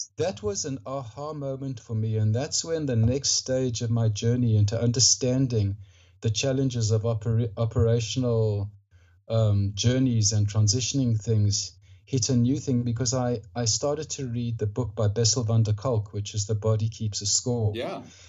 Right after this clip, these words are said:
Speaker 1: And, and at that point, I realized I was in the next phase of really understanding how to work with people because trauma is in the body.
Speaker 2: Right.
Speaker 1: And
Speaker 2: And it can, and it can
Speaker 1: mindfulness
Speaker 2: manifest itself years and years later,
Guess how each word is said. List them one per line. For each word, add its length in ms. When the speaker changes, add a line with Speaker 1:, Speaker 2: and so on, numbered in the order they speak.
Speaker 1:
And, 180
and 140
at 180
that 300
point, 520
I 80
realized 520
I 60
was 200
in 120
the 100
next 600
phase 560
of 500
really 400
understanding 560
how 320
to 80
work 340
with 160
people 380
because 460
trauma 760
is 260
in 200
the 80
body. 460
Speaker 2:
Right. 260
Speaker 1:
And 140
Speaker 2:
And 100
it 40
can, 200
and 80
it 100
can 160
Speaker 1:
mindfulness 280
Speaker 2:
manifest 260
itself 580
years 400
and 80
years 240
later, 440